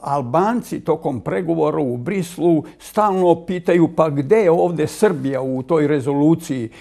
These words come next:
Nema Srbije." I, ovaj, onda se, e, e, e,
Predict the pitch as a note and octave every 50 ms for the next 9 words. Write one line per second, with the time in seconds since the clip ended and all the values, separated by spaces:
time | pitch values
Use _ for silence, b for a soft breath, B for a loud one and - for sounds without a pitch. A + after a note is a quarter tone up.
0 | B B B C3 E3 F#3+ F#3 E3 D3 C#3 - - - G3 F3+ D#3+ C3 C3+ D3 C#3+
1 | C3 B2+ B2 B B B B B B - F#3 F#3+ F3 E3+ E3+ E3+ E3+ E3+ F3 D#3
2 | E3 E3+ E3 E3 E3 E3 E3 D#3+ - - - - _ - - - E3+ E3 D#3+ E3+
3 | E3 E3+ - E3+ D3+ C#3+ B2+ A#2+ - b b b b b b b b _ - -
4 | C#3+ C3 C3+ C3 B2 B2+ B2+ B2+ - - - - - C#3 A#2+ G#2+ C3+ C#3+ B2 A#2+
5 | A#2+